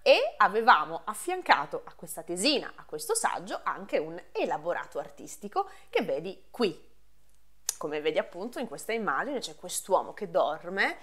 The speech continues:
e qui c'è questa scala che sale verso l'alto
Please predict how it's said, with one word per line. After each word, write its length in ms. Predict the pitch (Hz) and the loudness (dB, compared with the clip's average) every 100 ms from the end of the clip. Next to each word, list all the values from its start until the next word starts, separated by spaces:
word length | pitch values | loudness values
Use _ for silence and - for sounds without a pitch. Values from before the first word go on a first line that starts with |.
| - - - | -16 -20 -12
e 140 | - - | -10 -6
qui 160 | 220 | -4
c'è 160 | 226 240 | -2 -4
questa 280 | 185 180 175 | -4 -4 -4
scala 880 | - - - 185 151 147 160 202 320 | -4 -4 4 6 6 0 0 0 -4
che 120 | 202 | -2
sale 400 | - 190 175 165 | 2 4 4 4
verso 340 | 147 - - | -4 -4 2
l'alto 720 | 240 - 107 160 - 233 320 | 6 6 4 -2 0 2 2